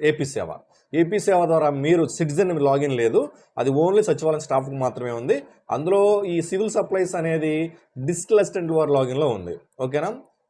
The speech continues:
అది వార్డ్ అయితే వార్డ్ ఎడ్యుకేషన్ డాటా ప్రాసెసింగ్ సెక్రటరీ లాగిన్లో ఉంది. వీళ్ళు బ్రౌజర్ వెబ్సైట్ ఏదైతే ఏపీ సేవ ఆన్‌లైన్ ఏదైతే ఉందో పోర్టల్, అందులో డిజిటల్ అసిస్టెంట్ వారు లాగిన్ అయిన తర్వాత హోమ్ పేజ్లో రేషన్, ఆ,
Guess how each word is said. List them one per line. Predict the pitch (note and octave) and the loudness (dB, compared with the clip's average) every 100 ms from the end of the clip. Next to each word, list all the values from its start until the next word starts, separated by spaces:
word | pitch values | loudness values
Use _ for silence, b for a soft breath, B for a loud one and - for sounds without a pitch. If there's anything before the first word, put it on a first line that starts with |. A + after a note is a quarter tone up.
| - | -2
అది | D3 D#3 | 0 4
వార్డ్ | C#3+ D3 D3 | 4 4 2
అయితే | C#3+ A3+ F3+ | 2 0 2
వార్డ్ | C#3 C#3 C3+ | 2 2 0
ఎడ్యుకేషన్ | B2+ C3 C3+ B2 | -2 -4 -6 -4
డాటా | A#2+ A2 A2 | -4 -4 -6
ప్రాసెసింగ్ | G#2+ G#2+ G#2 | -8 -8 -8
సెక్రటరీ | F#2 G2 F#2+ | -6 -2 -2
లాగిన్లో | F#2+ C3+ F#2+ | 0 -2 -2
ఉంది. | E2+ E2+ _ _ _ F#3 | -8 -14 _ _ _ 0
వీళ్ళు | G#3 F3+ E3+ D3 | 4 6 4 4
బ్రౌజర్ | D3 D#3+ D#3+ C#3+ | 4 4 4 2
వెబ్సైట్ | - A#2+ G2+ G2+ C3+ | 2 -2 0 0 2
ఏదైతే | E3 F3 F#3 E3+ E3+ C#3+ | 4 4 4 4 2 2
ఏపీ | D3 D3 D3+ | 2 2 0
సేవ | D#3 D3 C3+ | 2 4 4
ఆన్‌లైన్ | B2+ C3+ C3 B2+ | 2 0 -4 -4
ఏదైతే | A#2 A2 A2 | -4 -4 -6
ఉందో | C3+ C3+ | -6 -4
పోర్టల్, | A2+ G#2+ E3+ C4 b b A#2+ | -4 -4 -4 -6 b b -4
అందులో | D#3+ F3+ C#3 | 0 0 -2
డిజిటల్ | C#3 F3 | -6 -6
అసిస్టెంట్ | D#3+ D3+ C#3+ | -6 -2 0
వారు | B2 | 2
లాగిన్ | B2 B2 A#2+ | 2 2 -2
అయిన | A2+ | 0
తర్వాత | A2+ A2+ A2+ F3+ C4 - b _ | 2 2 2 0 0 -10 b _
హోమ్ | D3+ F3 D#3+ | 0 2 2
పేజ్లో | C#3+ C3 A3+ E3 | 2 4 2 4
రేషన్, | D3 C#3+ | 2 0
ఆ, | D3 | -4